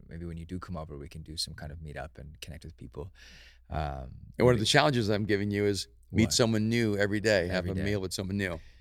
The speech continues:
Speaker 1: I don't know if that's gonna happen, but
Speaker 2: Come
Speaker 1: I
Speaker 2: on.
Speaker 1: do, but I do know that I'm, I'm excited
Speaker 2: Or someone different
Speaker 1: to
Speaker 2: every day. Could be someone you know.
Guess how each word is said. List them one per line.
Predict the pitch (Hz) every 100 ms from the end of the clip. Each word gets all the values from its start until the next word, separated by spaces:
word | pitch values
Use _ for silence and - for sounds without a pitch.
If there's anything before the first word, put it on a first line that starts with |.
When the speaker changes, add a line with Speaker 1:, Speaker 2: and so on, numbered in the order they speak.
| - -
Speaker 1:
I |
don't | 143
know | 175
if | 160
that's | 160 151
gonna | 151 139
happen, | 127 110 95 95 85 -
but | 214 110 117
Speaker 2:
Come | 135
Speaker 1:
I |
Speaker 2:
on. | 143
Speaker 1:
do, | 127 123
but | 101 117
I | 113
do | 113 127
know | 123 117
that | 104 104
I'm, | 101 95
I'm | 98
excited | 95 - 98 95 90
Speaker 2:
Or |
someone | 107 139 117
different | 127 98 92
Speaker 1:
to | 95
Speaker 2:
every | 92
day. | 82
Could | 78 110
be | 110
someone | 117 117
you | 117
know. | 123 104